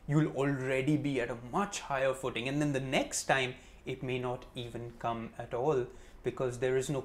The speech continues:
consciousness of disease for it even to be attracted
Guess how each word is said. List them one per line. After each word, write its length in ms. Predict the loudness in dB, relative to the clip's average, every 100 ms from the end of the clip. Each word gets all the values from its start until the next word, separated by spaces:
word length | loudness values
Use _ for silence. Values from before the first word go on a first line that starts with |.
| -6
consciousness 880 | -10 -2 2 2 0 -6 -4 -6 -2
of 180 | -2 -2
disease 580 | -4 -2 2 2 0 -4 -14 -18
for 260 | -2 2 4
it 200 | 2 -2 -6
even 320 | -4 -2 -4
to 80 | -6
be 200 | -6 -6
attracted 800 | -8 -8 -10 -10 -10 -12 -8 -8